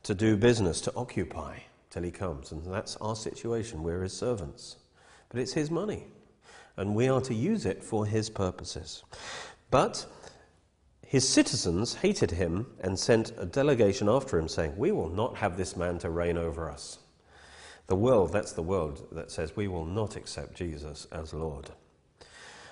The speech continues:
But the servants do accept Jesus as Lord. Now,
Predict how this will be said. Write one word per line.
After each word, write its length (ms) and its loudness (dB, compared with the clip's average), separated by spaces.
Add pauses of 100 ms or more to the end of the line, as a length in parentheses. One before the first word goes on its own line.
But 120 2
the 60 2
servants 540 6
do 260 10
accept 380 0
Jesus 400 -6
as 140 -6
Lord. 340 -8 (1800)
Now, 300 10